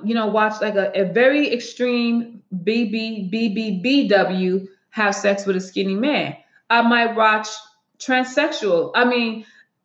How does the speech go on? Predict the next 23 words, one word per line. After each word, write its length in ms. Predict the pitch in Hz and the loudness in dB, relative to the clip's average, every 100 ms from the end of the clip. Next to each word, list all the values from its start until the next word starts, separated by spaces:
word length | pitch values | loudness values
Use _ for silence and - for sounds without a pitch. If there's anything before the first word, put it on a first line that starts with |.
| _ _ | _ _
my 240 | 226 269 302 | 0 2 2
taste 360 | 302 294 294 | 2 2 2
is 140 | 262 254 | 0 4
all 240 | 247 247 | 6 6
over 220 | 269 240 | 4 2
the 60 | 196 | -2
place. 600 | - 170 120 - - - _ _ _ _ _ | -2 -6 -6 -14 -20 -20 _ _ _ _ _
But 160 | 185 220 | -2 0
I 160 | 226 | 2
really 380 | 247 220 269 302 | 2 2 2 0
watch 360 | 233 233 226 226 - | 0 0 -2 -2 -8
porn 340 | 240 233 220 202 | -4 -2 0 -2
mainly 460 | 202 214 214 226 | -2 -2 -4 -6
for 260 | - 190 185 | -4 -2 -2
ed-, 260 | 190 190 - | -2 -4 -2
educational 640 | 165 190 214 196 214 220 | -4 -2 -2 -2 -2 -4
purposes. 760 | 254 285 294 - 147 143 - _ _ _ _ _ _ _ _ _ _ _ _ - | 0 0 0 -8 -10 -12 -14 _ _ _ _ _ _ _ _ _ _ _ _ -4
You 80 | |
know, 80 | 220 | 0
I 100 | 226 | 4
remember 360 | 247 254 254 247 | 4 4 4 4
growing 440 | 226 233 247 233 - | 2 0 0 -2 0
up, 640 | 254 277 196 - - | 2 2 2 -2 -10